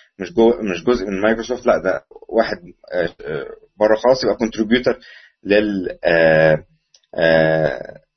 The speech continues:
لل-، لل-، للفريم ورك وللريبوزيتوري. تمام. آه، لأن، آه،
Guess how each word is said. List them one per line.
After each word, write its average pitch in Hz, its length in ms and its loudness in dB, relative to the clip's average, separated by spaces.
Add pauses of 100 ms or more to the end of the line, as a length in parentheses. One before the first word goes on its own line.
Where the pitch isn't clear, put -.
(340)
لل-، 85 380 -2
لل-، 95 280 -4
للفريم 95 420 0
ورك 120 200 -2
وللريبوزيتوري. 110 840 0 (1200)
تمام. 87 320 -2 (600)
آه، 90 560 2 (240)
لأن، 113 440 2 (840)
آه، 85 380 -2